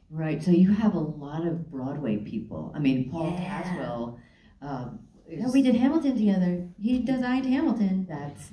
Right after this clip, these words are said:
Speaker 1: that's right, and he designed a play that I did called Lombardi.
Speaker 2: That's right.
Speaker 1: And so you have a lot of these Broadway people that are there. Did that feel comforting to you? Did that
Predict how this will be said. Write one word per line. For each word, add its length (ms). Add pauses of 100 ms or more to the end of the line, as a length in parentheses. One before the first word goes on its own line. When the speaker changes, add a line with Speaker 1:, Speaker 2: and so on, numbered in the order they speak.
Speaker 1:
that's 260
right, 220
and 100
he 180
designed 380
a 60
play 220
that 160
I 140
did 240
called 180
Lombardi. 720
Speaker 2:
That's 140
right. 180
Speaker 1:
And 220
so 640 (280)
you 300
have 220
a 40
lot 300
of 80
these 180
Broadway 420
people 400
that 160
are 140
there. 580 (420)
Did 240
that 320
feel 160 (220)
comforting 600
to 140
you? 160
Did 200
that 200